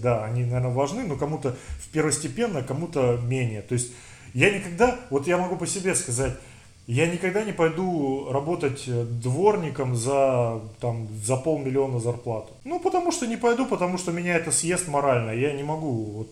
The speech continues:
работать. А кто-то скажет, "Да я с радостью, господи, да там голову напрягать не надо, я буду мести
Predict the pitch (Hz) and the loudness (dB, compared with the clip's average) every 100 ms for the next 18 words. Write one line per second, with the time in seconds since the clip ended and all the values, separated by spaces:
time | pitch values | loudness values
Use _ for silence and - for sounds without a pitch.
0 | - 117 110 117 113 - - - 123 247 | -14 -12 -8 -6 -8 -10 -8 0 0 2
1 | 202 185 208 151 120 131 180 - 190 175 | -2 2 0 2 2 2 4 2 2 2
2 | 120 - 117 165 165 120 135 165 156 185 | 2 -2 -2 -2 0 2 2 2 2 2
3 | 175 139 131 139 151 135 143 165 127 135 | 4 0 -2 0 0 0 -2 0 2 0
4 | 131 135 156 151 - 180 | -2 -4 -4 -6 -4 -4